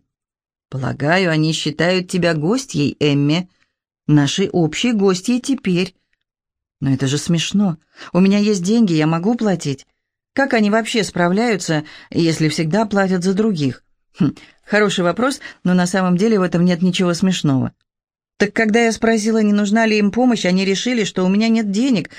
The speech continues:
Но зачем платить за меня, если они не ждут ничего взамен? Помощь? Я могла бы помочь Джону в магазине или Энди с посудой в баре».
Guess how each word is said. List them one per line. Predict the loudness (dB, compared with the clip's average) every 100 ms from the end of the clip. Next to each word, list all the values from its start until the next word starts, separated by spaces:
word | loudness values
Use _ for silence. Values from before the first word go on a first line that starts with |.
| -18 -6
Но | 0 2
зачем | 2 -2 0 0
платить | 2 0 0 -2
за | 0 0
меня, | 2 2 0 -4 -10 -4
если | 0 0 0
они | 0 2 2
не | 2 2
ждут | 0 0
ничего | 0 0 0 0
взамен? | 0 2 4 2 0 -6 _ _ _ _ -4
Помощь? | 0 2 2 0 -4 _ _ _ _ _ _
Я | -6 -2
могла | 0 0 0 0
бы | 0
помочь | 0 0 0 -2 -6 -12 -6
Джону | 0 0 2 2
в |
магазине | 0 2 0 0 0 0 2 0
или | 0 0 0 0 -4
Энди | -2 2 2 0
с | -2
посудой | -4 -2 0 0
в | -2
баре». | 0 0 0 -2